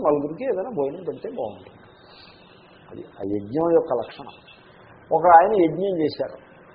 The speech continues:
మామూలుగా ఏదో మోస్తరుగా భోజనాలు పెట్టారు. ఇంకొక ఆయన యజ్ఞం చేశారు, భోజనం ఇంచుమించు ఎవరికి పెట్టలేదు, ఎవరికో వాళ్ళలో వాళ్ళకే నలుగురికే పెట్టుకున్నారు తప్ప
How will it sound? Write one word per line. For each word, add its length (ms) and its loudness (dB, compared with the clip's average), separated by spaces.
మామూలుగా 500 6
ఏదో 180 8
మోస్తరుగా 580 4
భోజనాలు 380 0
పెట్టారు. 280 -12
ఇంకొక 360 4
ఆయన 120 4
యజ్ఞం 340 0
చేశారు, 340 -2
భోజనం 320 4
ఇంచుమించు 460 0
ఎవరికి 320 4
పెట్టలేదు, 420 2
ఎవరికో 280 6
వాళ్ళలో 440 8
వాళ్ళకే 340 6
నలుగురికే 420 2
పెట్టుకున్నారు 500 -2
తప్ప 120 -4